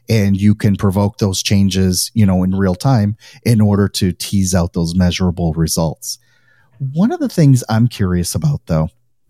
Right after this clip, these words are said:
is, uh, like, when a client, uh, comes to you for this kind of stuff, do you normally have to source those tools and set them up yourselves, or do they normally come prepared knowing that they needed this and they maybe just didn't know how to work it well enough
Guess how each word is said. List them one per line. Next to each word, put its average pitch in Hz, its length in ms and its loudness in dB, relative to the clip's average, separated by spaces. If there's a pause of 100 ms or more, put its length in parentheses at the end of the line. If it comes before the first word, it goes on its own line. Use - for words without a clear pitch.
(360)
is, 113 1000 2 (680)
uh, 143 160 2 (100)
like, 143 240 0
when 143 100 2
a 139 60 2
client, 180 420 2
uh, 135 180 4
comes 127 300 -2
to - 100 0
you 113 80 4
for 107 120 0
this 98 180 0
kind 104 160 0
of 98 60 -2
stuff, - 240 -4
do 107 100 -4
you 135 280 0
normally 131 400 0
have 110 220 -2
to 104 300 -2 (300)
source 123 440 0
those 117 240 0
tools 110 320 2
and 98 120 0
set 104 180 -2
them 104 140 2
up 101 180 0
yourselves, 139 480 0
or 107 80 2
do 104 160 0
they 98 140 0
normally 104 320 0
come 101 200 -6
prepared 104 520 -2
knowing 110 400 4
that 101 180 2
they 95 320 0
needed 107 480 2
this 117 380 0
and 92 280 -2 (120)
they 101 140 0
maybe 101 380 2
just - 200 -4
didn't 95 160 0
know 101 140 2
how 98 100 0
to 95 80 0
work 98 240 0
it 78 160 -2
well 95 200 0
enough 104 360 0